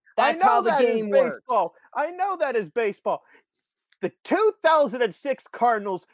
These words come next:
Speaker 1: should be wiped from all our collective memories, not just the, not just, you know, we need to take away
Speaker 2: Do you have a
Speaker 1: <laughs> the World Series
Speaker 2: problem with, like,
Speaker 1: championship from
Speaker 2: the
Speaker 1: them.
Speaker 2: Steelers,
Speaker 1: Redact
Speaker 2: who,
Speaker 1: it.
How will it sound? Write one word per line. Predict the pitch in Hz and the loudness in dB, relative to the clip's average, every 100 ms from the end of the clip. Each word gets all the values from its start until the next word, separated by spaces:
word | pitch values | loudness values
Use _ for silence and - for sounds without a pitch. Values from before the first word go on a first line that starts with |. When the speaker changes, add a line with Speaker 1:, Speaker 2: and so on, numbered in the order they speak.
| _ | _
Speaker 1:
should | - 226 | -4 -4
be | 165 196 | -2 -4
wiped | 170 165 269 - - _ _ _ | -2 0 0 0 -6 _ _ _
from | 202 196 185 - _ | 0 0 -4 -16 _
all | 214 269 254 | -2 0 0
our | |
collective | 226 208 220 202 208 | -2 -6 -4 -4 -6
memories, | 170 160 147 110 - | -8 -10 -10 -16 -10
not | 180 262 | -6 -6
just | 294 - | -6 -8
the, | 240 185 185 180 - | -10 -10 -18 -20 -14
not | 185 262 | -6 -6
just, | - 226 | -4 -6
you | 226 | -4
know, | 202 175 - _ - _ - - _ _ _ _ | -6 -6 -10 _ -20 _ -20 -20 _ _ _ _
we | 285 | -6
need | 302 247 | -2 0
to | - | -2
take | - 226 220 | 0 0 2
away | 202 208 185 - _ _ | 2 2 0 -6 _ _
Speaker 2:
Do | - | -6
you | 262 | -2
have | 349 | 0
a | 370 | 0
Speaker 1:
<laughs> | - | 2
the | |
World | 294 311 | 2 2
Series | |
Speaker 2:
problem | 294 | 0
with, | 277 | 0
like, | - | 0
Speaker 1:
championship | 214 208 208 196 | 0 0 -4 -4
from | |
Speaker 2:
the | 208 | -4
Speaker 1:
them. | 175 156 | -2 -2
Speaker 2:
Steelers, | 233 240 262 269 | 0 2 2 2
Speaker 1:
Redact | 226 214 262 285 | 0 0 0 0
Speaker 2:
who, | 262 262 | 2 0
Speaker 1:
it. | 139 | 0